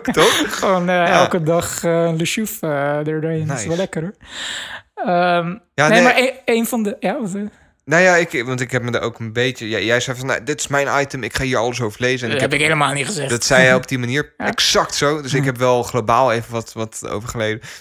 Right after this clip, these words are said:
Speaker 1: Ik las dat ze bijvoorbeeld, eh, dat het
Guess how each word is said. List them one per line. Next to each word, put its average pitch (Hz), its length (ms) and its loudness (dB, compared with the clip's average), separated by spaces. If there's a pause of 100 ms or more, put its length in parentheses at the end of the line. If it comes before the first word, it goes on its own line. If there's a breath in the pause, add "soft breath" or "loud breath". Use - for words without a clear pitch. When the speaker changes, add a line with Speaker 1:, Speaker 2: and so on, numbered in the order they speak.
Speaker 1:
Ik 131 120 -2
las 170 180 2
dat 160 140 -4
ze 147 60 -12
bijvoorbeeld, 143 580 -2
eh, 85 340 -4 (1500)
dat 127 220 0
het - 440 -6